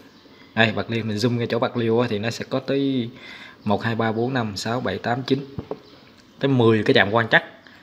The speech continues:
Thì bà con ở khu vực nào thì mình click vào cái trạm quan trắc ở khu vực đó. Ví dụ như ở cầu Duyên Hải một thì mình sẽ click ngay cái, cái trạm này. Thì phía dưới nó sẽ hiển thị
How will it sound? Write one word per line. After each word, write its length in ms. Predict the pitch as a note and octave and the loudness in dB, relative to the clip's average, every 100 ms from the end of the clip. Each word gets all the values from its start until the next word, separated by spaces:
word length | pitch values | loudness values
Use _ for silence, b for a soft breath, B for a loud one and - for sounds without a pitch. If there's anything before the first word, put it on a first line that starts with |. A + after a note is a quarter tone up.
| B | B
Thì 80 | A2 | -8
bà 120 | G2+ | -6
con 180 | G2 G#2+ | -4 -4
ở 60 | A#2 | -4
khu 120 | A#2+ | -4
vực 180 | G#2+ G2+ | -4 -2
nào 180 | G2 F#2+ | -2 -2
thì 60 | |
mình 180 | G2 F#2 - | -4 -8 -4
click 280 | D3 E3 - | -2 0 -2
vào 120 | F#2 | -4
cái 100 | A#2 | -2
trạm 180 | G2 G2 | -4 -4
quan 140 | G#2+ | -2
trắc 240 | C#3 C#3 - | -2 -4 -6
ở 80 | |
khu 100 | G2+ | -6
vực 140 | F#2+ G2 | -6 -4
đó. 220 | A#2 E3 B B B B B B - B2 | -2 -2 B B B B B B -14 -6
Ví 60 | |
dụ 140 | G#2+ G2 | -4 -2
như 180 | A2 | -2
ở 160 | G#2 G#2+ | -2 0
cầu 480 | A2+ G#2 F#2+ F#2 F2+ - - _ _ _ - - _ - - | 4 4 4 -2 -6 -12 -20 _ _ _ -20 -20 _ -10 2
Duyên 200 | C#3 A2+ | 4 4
Hải 340 | G2+ G2 D#3+ A#2 | 2 2 0 4
một 420 | G#2 G2 - - - | 6 4 -2 -12 -10
thì 80 | |
mình 160 | G2+ F#2 - | -8 -8 -8
sẽ 140 | A#2 | -4
click 360 | C#3 E3+ - F#2 | 2 0 0 -12
ngay 280 | A2 A2+ G#2 | -6 -4 -2
cái, 140 | B2 - | -4 -4
cái 100 | B2 | -2
trạm 240 | F2+ F#2 | 0 0
này. 120 | G2 - - B B B - | -2 -4 -14 B B B -14
Thì 140 | - | -10
phía 160 | G2 B2+ | -2 4
dưới 220 | C3 D#3+ | 6 6
nó 140 | E3+ C#3 | 4 0
sẽ 560 | - F#2+ G2 A#2 C#3+ | 0 2 2 0 0
hiển 280 | G#2 G2+ C3+ | 0 0 0
thị 400 | G#2 F2+ F#2 | 2 2 2